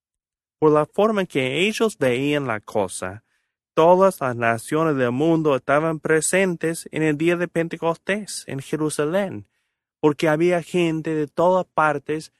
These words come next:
del mundo conocido, todas partes del Imperio Romano. Es por eso que Pablo podía escribir a los colosenses: "Si en verdad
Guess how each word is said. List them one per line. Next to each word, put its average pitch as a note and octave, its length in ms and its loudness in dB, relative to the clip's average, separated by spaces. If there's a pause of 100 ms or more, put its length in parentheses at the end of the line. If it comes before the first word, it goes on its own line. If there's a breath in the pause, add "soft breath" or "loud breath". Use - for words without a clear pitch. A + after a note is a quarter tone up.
(100)
del C3 180 0
mundo D#3 420 0
conocido, B2 1000 -4 (1040)
todas D3 280 -2
partes D3+ 680 -6 (220)
del C3+ 180 0
Imperio D3+ 600 -2
Romano. D3 760 -2 (1700)
Es B2 120 -8
por C3+ 240 2
eso E3 220 -2
que C#3 120 -6
Pablo D#3 540 2
podía C3+ 340 0
escribir C#3+ 440 -4
a C#3 80 0
los C3 100 -6
colosenses: C3 960 -6 (400)
"Si D#3 240 0
en C#3 140 0
verdad C3+ 480 2